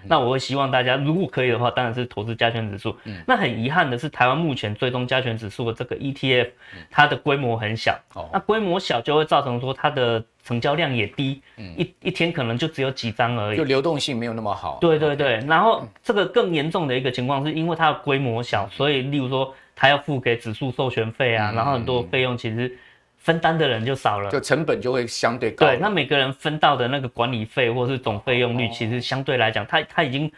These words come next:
Speaker 1: 快要一趴多的这个费用率，
Speaker 2: 嗯。哦，
Speaker 1: 那相对台湾五十
Speaker 2: 那很高，对。
Speaker 1: 只有零点三二趴而已。
Speaker 2: 对。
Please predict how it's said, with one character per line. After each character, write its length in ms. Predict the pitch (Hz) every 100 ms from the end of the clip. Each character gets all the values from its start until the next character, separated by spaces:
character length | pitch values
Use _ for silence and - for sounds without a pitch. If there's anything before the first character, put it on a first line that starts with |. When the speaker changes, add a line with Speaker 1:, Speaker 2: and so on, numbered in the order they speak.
| - -
Speaker 1:
快 180 | - 143
要 140 | 147
一 120 | 151
趴 280 | 160 - 127
多 260 | 127 127 127
的 120 | 117
这 100 | 123
个 160 | 117 110
费 220 | - 117
用 180 | 113 113
率， 80 |
Speaker 2:
嗯。 40 | 107
哦， 40 | 107
Speaker 1:
那 60 |
相 200 | 135 -
对 120 | 160
台 160 | 143 131
湾 140 | 131
五 180 | 147 120
十 140 | 117 104
Speaker 2:
那 60 |
很 60 | 85
高， 20 |
对。 0 |
Speaker 1:
只 80 | 123
有 100 | 127
零 180 | 120 123
点 160 | 123
三 360 | 107 - 117 120
二 160 | - 123
趴 360 | - 110 107 98
而 20 |
已。 40 |
Speaker 2:
对。 220 | 101 78